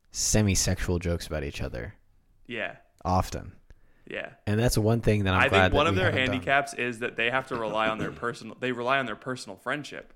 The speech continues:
Speaker 2: I, I think that, like, I think that their personal friendship is good, but it,
Speaker 1: As
Speaker 2: it,
Speaker 1: opposed
Speaker 2: it
Speaker 1: to
Speaker 2: could,
Speaker 1: us, who are not friends at all.
Speaker 2: it could alienate the, it could ali-, but no, here's the thing, like, most of our friendship is already on the podcast.
Speaker 1: That's true.
Speaker 2: So people who have listened the whole time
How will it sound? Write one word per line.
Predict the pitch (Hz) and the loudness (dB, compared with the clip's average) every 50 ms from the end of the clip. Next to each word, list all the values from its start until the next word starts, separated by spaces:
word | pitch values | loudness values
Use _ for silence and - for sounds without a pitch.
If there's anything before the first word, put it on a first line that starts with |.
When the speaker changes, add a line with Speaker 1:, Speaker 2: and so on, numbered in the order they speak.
| - | -8
Speaker 2:
I, | - 123 110 - - - - | -8 -8 -8 -8 -16 -10 -8
I | 139 139 | -8 -6
think | 131 165 165 151 - | -4 -6 -8 -4 -4
that, | 143 - - | -4 -2 -2
like, | 117 117 110 - - | -4 -4 -4 -6 -8
I | 123 | -6
think | 131 151 143 | -6 -6 -4
that | 135 123 - - | -6 -6 -6 -6
their | 123 120 | -8 -8
personal | - - 135 135 131 127 113 110 | -6 -6 -8 -8 -6 -8 -10 -10
friendship | - - 131 143 131 - 127 113 - | -4 -4 -4 -4 -2 -6 -10 -10 -10
is | 107 104 - | -14 -14 -12
good, | - - 123 123 117 107 113 - - - - _ _ - | -6 -4 -2 -2 -2 -4 -6 -12 -18 -20 -20 _ _ -6
but | 135 117 | -4 6
it, | 120 | 8
Speaker 1:
As | 147 151 151 | 10 10 10
Speaker 2:
it, | 156 | 10
Speaker 1:
opposed | 151 175 170 151 - | 10 10 10 10 8
Speaker 2:
it | 160 | 6
Speaker 1:
to | 151 | 10
Speaker 2:
could, | 156 156 | 10 10
Speaker 1:
us, | 147 - - - | 8 8 2 0
who | 143 131 139 139 139 131 - | 4 6 8 8 8 6 6
are | - 135 160 | 6 6 8
not | 165 170 175 175 - | 10 8 8 8 6
friends | - 160 156 156 156 135 - | 4 4 4 6 4 4 4
at | - 127 139 143 - | 6 6 6 8 10
all. | 139 127 117 104 92 92 113 - - - - | 10 10 8 8 4 0 -4 -6 -8 -2 0
Speaker 2:
it | - 190 185 - | 2 2 4 8
could | - 220 214 190 | 8 10 10 10
alienate | 160 160 160 170 185 180 175 165 170 165 143 139 | 8 6 6 6 6 4 2 0 0 -2 0 -2
the, | 143 139 147 | -2 -2 -2
it | 147 - | -4 -4
could | 170 165 - - | -6 -4 -2 0
ali-, | 156 170 160 - - | 0 0 0 -4 -6
but | - 175 - | -8 -2 0
no, | 220 202 185 | 2 4 4
here's | 202 202 | 4 2
the | 180 170 | 2 0
thing, | 202 185 | 0 0
like, | 160 147 131 131 | 0 -2 -2 -2
most | 151 170 175 165 | -2 -2 -2 -2
of | 190 175 | -2 0
our | 165 151 | 0 0
friendship | - - 156 160 151 135 151 135 135 | 0 0 -2 -2 -2 -4 -6 -6 -6
is | 123 | -4
already | - 131 143 143 139 135 | -2 0 0 0 0 -2
on | 123 127 120 | -4 -6 -6
the | 110 | -8
podcast. | 107 - 135 135 131 - - 101 - - - - - - | -8 -4 -2 -2 -2 -2 -6 -14 -16 -16 -20 -20 -20 -8
Speaker 1:
That's | - 117 110 - | -6 -6 -6 -6
true. | - - - - | -8 -8 -8 -8
Speaker 2:
So | - - 156 151 | -4 -4 -6 -4
people | - 190 185 - 175 165 | -4 -8 -6 -4 -2 0
who | |
have | 156 139 117 | 0 0 0
listened | 120 143 165 - - 147 131 - | -2 -4 -4 -4 -4 -8 -8 -8
the | 123 | -8
whole | 117 113 117 113 | -8 -8 -8 -10
time | - 120 110 107 101 101 101 | -10 -10 -10 -10 -10 -12 -12